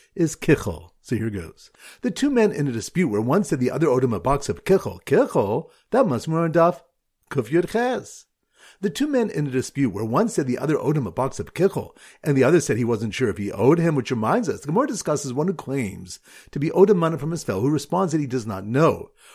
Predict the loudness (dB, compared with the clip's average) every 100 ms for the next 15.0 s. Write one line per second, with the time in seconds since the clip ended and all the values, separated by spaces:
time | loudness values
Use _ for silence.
0 | _ -8 0 2 2 0 -4 -2 0 0
1 | -2 -2 -2 -4 -2 2 2 0 -6 -2
2 | 0 0 -2 0 0 0 -2 -2 0 2
3 | 0 -4 -18 _ -20 -4 -2 -2 0 0
4 | 0 -2 -6 2 4 2 -4 -4 0 -2
5 | 0 0 2 -2 -4 -4 -4 -6 -8 0
6 | 4 4 4 -4 -8 -12 -14 -10 -4 0
7 | 0 -2 -2 -2 0 -2 -4 -8 0 2
8 | 2 -2 -14 _ _ -14 -4 0 0 0
9 | -6 2 8 8 6 -2 -2 -2 -4 0
10 | 0 0 -4 _ _ -4 -2 0 2 2
11 | 2 0 -2 -4 -4 0 2 2 0 -4
12 | -2 0 0 2 2 2 -4 -2 -2 -2
13 | -2 -2 -2 -2 0 4 4 4 0 0
14 | 0 2 2 0 -2 -8 -2 0 0 -6